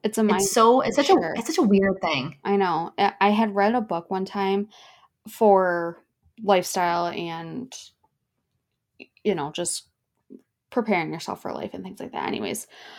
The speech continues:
Speaker 1: I was reading this one book and it said to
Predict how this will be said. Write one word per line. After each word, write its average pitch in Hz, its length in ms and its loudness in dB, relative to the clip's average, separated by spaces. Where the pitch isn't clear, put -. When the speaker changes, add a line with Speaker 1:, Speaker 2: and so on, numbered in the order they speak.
Speaker 1:
I 208 40 2
was 208 100 0
reading 240 200 0
this 220 140 -2
one 208 160 2
book 180 320 -2
and 180 640 0
it 220 180 2
said 214 640 -2
to 190 880 -4